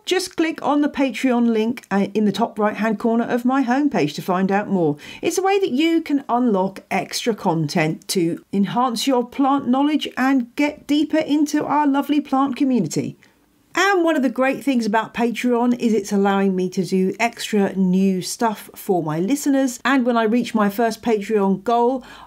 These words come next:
I decided to do a Facebook Live to celebrate. And that happened last Monday. If you missed it, then you can catch up by watching it again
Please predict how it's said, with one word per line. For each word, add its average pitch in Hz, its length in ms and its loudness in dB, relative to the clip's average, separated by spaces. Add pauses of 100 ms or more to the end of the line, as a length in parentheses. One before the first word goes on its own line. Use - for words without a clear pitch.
(120)
I 285 260 2
decided 214 500 0
to 214 80 0
do 185 240 0 (100)
a 208 80 2
Facebook 175 640 -2
Live 190 460 0
to 233 120 -2
celebrate. 160 720 0 (220)
And 294 240 2
that 262 120 0
happened 247 400 0
last 214 440 0 (180)
Monday. 262 460 0
If 202 220 -2
you 202 100 0
missed 247 300 0
it, - 180 -2
then 208 300 0
you 220 160 0
can 311 300 0
catch 269 300 -4
up 214 200 -2
by 214 140 -2
watching 226 360 0
it 220 100 2
again 190 400 0